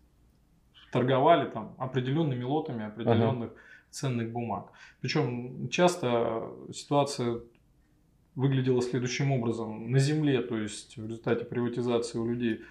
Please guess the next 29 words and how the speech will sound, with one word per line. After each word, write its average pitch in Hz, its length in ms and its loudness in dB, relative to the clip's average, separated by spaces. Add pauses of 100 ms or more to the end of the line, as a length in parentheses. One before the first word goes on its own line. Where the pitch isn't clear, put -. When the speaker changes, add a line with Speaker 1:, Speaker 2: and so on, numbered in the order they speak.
(240)
Speaker 1:
покупали 127 440 2
определённые 120 600 -4 (200)
пакеты 135 440 0
акций, 226 400 2
компоновали 135 720 2
их 123 140 -6
в 190 40 0
лоты 208 260 0
и - 20 0
продавали 120 600 0
там 113 240 -8
с - 40 -20
какой-то 120 420 -4
премией. 131 460 -2 (440)
М, 117 520 -8
э, 110 960 -16
эта 113 140 -4
премия 110 420 0 (100)
зачастую 117 380 -6
достигала 113 580 0
там 110 180 -4
десятков 120 460 -4
процентов 131 600 -2
на 120 160 -6
вот 107 200 -8 (480)
уже 113 680 -4
более-менее 135 720 4
организованном, 113 960 0 (220)
э, 110 40 -12